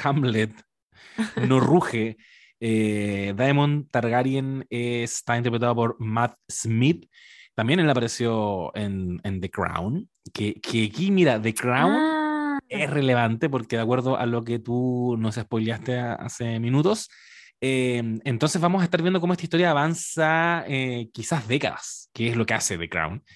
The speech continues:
Speaker 1: que nos muestra la historia de la,
Speaker 2: Mm.
Speaker 1: nos muestra la historia de la reina, eh, pero en, en múltiples momentos de esta señora inmortal. Eh,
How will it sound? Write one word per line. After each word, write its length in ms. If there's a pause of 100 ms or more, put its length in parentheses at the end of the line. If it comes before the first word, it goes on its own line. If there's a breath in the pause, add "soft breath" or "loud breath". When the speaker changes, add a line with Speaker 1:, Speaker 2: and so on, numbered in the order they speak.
(300 loud breath)
Speaker 1:
que 80
nos 100
muestra 240
la 40
historia 300
de 120
la, 100
Speaker 2:
Mm. 240
Speaker 1:
nos 100
muestra 200
la 40
historia 240
de 200
la 300
reina, 640 (160)
eh, 580
pero 460
en, 460 (580 soft breath)
en 180
múltiples 1000 (280)
momentos 580
de 60
esta 140
señora 280
inmortal. 520 (420)
Eh, 440